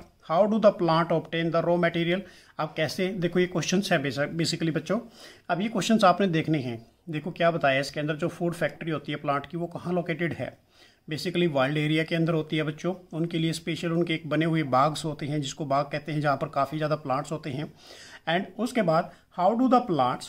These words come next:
obtain a raw material, तो कैसे ऑब्टेन करते हैं बच्चों? जै-, अभी मैंने बताया था कार्बन डाइऑक्साइड हो गया, वाटर हो गया, मिनरल्स हो गया from the surrounding atmosphere से। And how do they transport from the food factories of the plant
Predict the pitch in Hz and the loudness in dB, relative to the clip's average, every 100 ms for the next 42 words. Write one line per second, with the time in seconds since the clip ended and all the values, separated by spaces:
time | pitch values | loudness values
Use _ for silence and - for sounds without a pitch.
0 | - 170 170 190 196 190 196 190 185 190 | -4 -4 0 0 2 4 4 2 2 0
1 | 196 - _ - - 160 - 190 180 180 | 0 -4 _ -16 -6 -4 -2 -2 0 0
2 | 185 180 - 180 175 185 170 170 170 151 | 0 -2 0 -2 -2 -4 0 0 0 -2
3 | 180 175 165 165 156 147 151 147 147 151 | 0 2 2 2 0 0 0 0 0 0
4 | 147 151 - 151 147 147 143 147 147 147 | 0 0 0 0 0 0 0 2 2 2
5 | 156 160 156 147 151 147 143 147 160 156 | -2 -2 -4 -2 2 2 0 0 -2 -2
6 | 143 147 151 - - - - 190 196 196 | -4 -2 -2 -4 -20 -20 -2 2 2 2
7 | 180 175 156 170 160 127 139 139 - 165 | 2 4 4 4 2 0 0 -2 -4 -4
8 | 165 180 196 - - _ - 170 165 - | -4 -4 -6 -12 -20 _ -4 -4 -2 6
9 | 196 247 240 240 240 - _ - - 202 | 8 8 6 2 0 -10 _ -14 -2 -2
10 | 202 170 156 - 180 180 180 - 160 160 | 0 2 0 0 0 0 0 -2 0 0
11 | 160 180 - _ - 190 196 202 160 139 | 0 -2 -4 _ -8 -2 -2 0 -2 -2
12 | - 170 170 165 165 185 175 160 | -4 -4 -2 -2 -2 -8 -4 -2